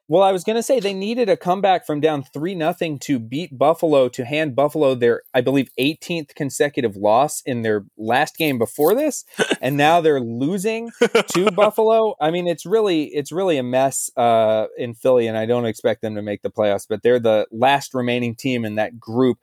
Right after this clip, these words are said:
Speaker 1: that's between, you know, fifteen to forty-five, uh, percent chance of making the playoffs, and I would take the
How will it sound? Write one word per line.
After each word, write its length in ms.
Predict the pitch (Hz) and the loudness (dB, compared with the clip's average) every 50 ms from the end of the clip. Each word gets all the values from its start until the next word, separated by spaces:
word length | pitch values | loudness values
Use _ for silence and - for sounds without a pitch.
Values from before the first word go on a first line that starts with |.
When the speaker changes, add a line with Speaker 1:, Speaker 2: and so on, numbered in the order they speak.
| _ - - - - _ | _ -20 -20 -20 -6 _
Speaker 1:
that's 220 | 110 113 110 - | 0 0 0 -2
between, 640 | - - 117 - - - 131 127 120 120 113 113 104 - - _ _ - | -4 -8 -8 -8 -6 -2 0 0 2 2 0 -2 -4 -8 -14 _ _ -6
you 80 | 123 117 | -4 -2
know, 180 | 107 104 104 | 0 0 -2
fifteen 640 | - - - 165 - - - - 160 151 147 143 131 | 0 0 0 0 0 -2 -2 0 0 2 2 0 0
to 120 | 147 127 | -2 -4
forty-five, 840 | - - 147 139 131 127 123 - - 117 113 113 107 107 104 107 - - | -2 0 0 2 2 2 0 0 2 2 4 4 2 0 -2 -4 -4 0
uh, 320 | 117 110 104 101 101 101 - | 2 2 2 2 2 0 -2
percent 400 | _ 117 107 - - 113 104 - | _ -8 -8 -6 -6 -8 -8 -8
chance 300 | - - 113 110 - - | -6 -6 -6 -6 -6 -6
of 60 | 113 | -4
making 200 | 107 104 104 104 | -4 -4 -4 -6
the 80 | 101 95 | -8 -6
playoffs, 480 | - - 113 107 101 92 - - - - | -2 0 0 0 0 -2 -6 -10 -10 -10
and 220 | 104 101 104 - | -10 -10 -6 -2
I 100 | 113 117 | 0 0
would 120 | 123 120 117 | 0 0 -2
take 180 | 147 127 117 | -4 -4 -4
the 140 | - 123 - | -6 -10 -8